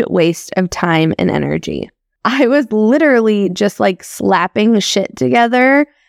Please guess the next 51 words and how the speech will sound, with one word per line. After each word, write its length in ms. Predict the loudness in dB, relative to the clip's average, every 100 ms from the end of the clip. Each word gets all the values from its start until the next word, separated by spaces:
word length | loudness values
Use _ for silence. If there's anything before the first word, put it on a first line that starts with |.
| _ -18 _ 0
at 160 | 0
the 140 | 0 0
end 180 | 0
of 100 | 0
the 120 | 0 0
day 500 | 2 2 2 2 2
or 460 | 2 2 2 2
in 160 | 2 2
the 80 | 2
middle 280 | 2 2
of 120 | 2 0
the 80 |
day 400 | 2 4 4 4
when 140 | 2 2
I 80 | 0
had 340 | 0 0 2
a 40 |
minute, 360 | 4 4 2 2
'cause 120 | -2
I 60 | -2
was 80 | -2
like, 160 | -4 -2
"Oh 80 | 2
yeah, 440 | 2 4 2 2
you 160 | 2 2
know, 180 | 2
I'm 240 | 2 2 0
committed 420 | 0 0 2 0
to 120 | 0
consistency 800 | 0 2 2 0 0 0 2 2
this 260 | 2 0 0
year, 360 | 2 2 0 _ _ _
which 180 | -4 0
means 300 | 2 2 2
that 220 | 0 0
if 120 | -2
I'm 240 | 0 0 0
going 260 | 2 2
to 120 | 4 4
do 200 | 2 4
this 380 | 2 0 -2 -6
experiment, 720 | -6 -6 0 2 4 4 2
then 120 | 0 -2
I 160 | 0
need 260 | 2 2 2
to 100 | 2
be 160 | 2
consistent 600 | 2 2 2 -2 0 0
about 320 | 2 2 2 0
it, 120 | 0
right?" 340 | 2 2 0